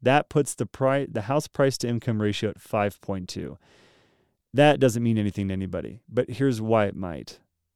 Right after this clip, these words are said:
The average ratios that experts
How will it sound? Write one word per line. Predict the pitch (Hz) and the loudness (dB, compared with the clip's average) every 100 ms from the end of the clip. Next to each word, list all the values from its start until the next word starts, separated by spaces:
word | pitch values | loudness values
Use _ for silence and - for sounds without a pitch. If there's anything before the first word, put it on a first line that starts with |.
| _ _ _ - | _ _ _ -10
The | 113 120 | -2 2
average | 127 135 127 110 | 4 4 2 2
ratios | 120 120 - 110 98 95 - - _ _ _ _ _ - | 2 2 0 0 0 -4 -10 -14 _ _ _ _ _ -8
that | 113 107 _ | -6 -6 _
experts | 135 131 - 127 107 | 0 0 -2 -2 -2